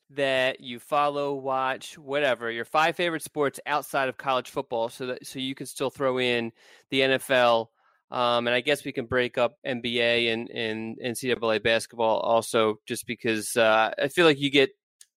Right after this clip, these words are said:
people who follow one might not follow the other. Um, but, uh, yeah, so top five, uh, sports that you,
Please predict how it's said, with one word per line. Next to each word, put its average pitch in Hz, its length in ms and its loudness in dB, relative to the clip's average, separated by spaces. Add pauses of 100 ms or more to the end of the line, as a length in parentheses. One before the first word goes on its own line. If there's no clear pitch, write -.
(180)
people 151 300 2
who 139 100 -2
follow 143 380 4
one 135 260 4
might 127 160 2
not 127 140 4
follow 131 180 4
the 123 140 2
other. 120 400 4 (500)
Um, 117 460 0 (440)
but, 120 280 2
uh, 123 80 4
yeah, 127 300 4
so 127 180 -2
top 170 260 2
five, 160 720 6
uh, 143 160 -2
sports - 680 -2
that 160 180 -4
you, 170 320 -4